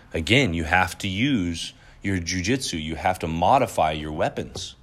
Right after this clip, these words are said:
So that triangle has not only been done thousands of times traditionally, it's been done with the opponent stacking me, with the opponent trying to defend his arm, with him putting his arm behind, all kinds of different things. It's been drilled with an arm bar.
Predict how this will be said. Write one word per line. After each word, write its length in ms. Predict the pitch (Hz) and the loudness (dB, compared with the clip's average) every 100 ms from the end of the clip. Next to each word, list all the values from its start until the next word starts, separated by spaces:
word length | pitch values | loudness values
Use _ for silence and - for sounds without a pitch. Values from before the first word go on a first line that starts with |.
| - - _ - - - - | -20 -20 _ -20 -20 -20 -14
So 160 | - 104 | -4 2
that 160 | 95 | 2
triangle 480 | 85 98 117 131 98 | 2 2 4 4 2
has 120 | 90 | 0
not 160 | 92 95 | 2 2
only 180 | 95 92 | 2 0
been 180 | 87 85 | 0 0
done 160 | 82 | -2
thousands 440 | 80 90 95 90 85 | 2 4 4 2 -4
of 80 | |
times 440 | 82 87 85 78 - | -2 0 0 -2 -6
traditionally, 760 | - - 107 - 76 71 67 - - - - - - | -10 -2 -2 -2 -4 -6 -10 -14 -20 -20 -20 -20 -6
it's 160 | - 92 | -4 -2
been 240 | 98 90 | 0 0
done 380 | 85 87 82 76 - - - - - - | 2 2 2 -2 -8 -20 -20 -20 -20 -8
with 260 | - 95 - | -2 -2 0
the 100 | 98 | -4
opponent 380 | - 98 87 85 | -2 -2 -2 0
stacking 500 | - 87 82 85 78 | 4 4 4 0 -4
me, 180 | 71 65 - - - - | -6 -10 -14 -18 -18 -4
with 220 | 92 85 | -4 -2
the 80 | 92 | -2
opponent 420 | 85 92 90 82 | 0 0 0 0
trying 280 | - 87 85 | 0 0 0
to 60 | |
defend 400 | 82 85 98 90 | -4 -2 2 2
his 120 | 82 80 | 0 0
arm, 320 | 78 76 78 | 0 0 -2
with 160 | 80 | -6
him 160 | 95 87 - | -6 -6 -6
putting 220 | 113 107 | -4 -2
his 120 | 95 | 0
arm 300 | 92 90 85 | 0 0 2
behind, 720 | 95 - - 95 87 80 71 - - - - - - | 0 0 0 2 2 0 -6 -12 -20 -20 -20 -20 -2
all 140 | 87 95 | 4 4
kinds 320 | - 98 92 | 4 0 0
of 80 | 87 | -2
different 320 | 90 90 80 | -2 -2 -4
things. 320 | - 87 82 - - | -2 -2 -4 -10 -8
It's 160 | 101 98 | -6 -2
been 160 | 104 95 | -2 0
drilled 340 | 95 98 90 | 0 0 0
with 220 | 90 92 | -2 -2
an 80 | 90 | -4
arm 280 | - 95 95 | 0 0 4
bar. 340 | 90 87 78 | 6 6 4